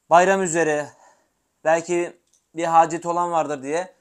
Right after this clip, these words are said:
Kardeşlerimize bir güzellik yapalım olsun diye İsmi Azam'ın sırrını açıklayacağız kardeşler. Evet arkadaşlar. Şimdi Allah rızası için bak Allah rızası için kulağınızı dört açın beni iyi dinleyin. Bir sefer anlatacağım. Anlayacağınız şekilde anlatacağım.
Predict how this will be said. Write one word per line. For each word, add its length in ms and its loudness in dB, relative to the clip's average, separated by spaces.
Kardeşlerimize 680 -4
bir 60 -8
güzellik 600 -6
yapalım 520 -6
olsun 500 -6
diye 400 -4
İsmi 360 -4
Azam'ın 380 -2
sırrını 480 -4
açıklayacağız 540 -8
kardeşler. 480 -12
Evet 260 -2
arkadaşlar. 480 -8
Şimdi 420 -10
Allah 380 4
rızası 360 -6
için 100 -12
bak 140 -8
Allah 360 2
rızası 320 -6
için 200 -18
kulağınızı 560 0
dört 160 -2
açın 320 -8
beni 180 -4
iyi 120 -6
dinleyin. 380 -14
Bir 60 -6
sefer 340 -2
anlatacağım. 560 -4
Anlayacağınız 600 -4
şekilde 280 -4
anlatacağım. 480 -8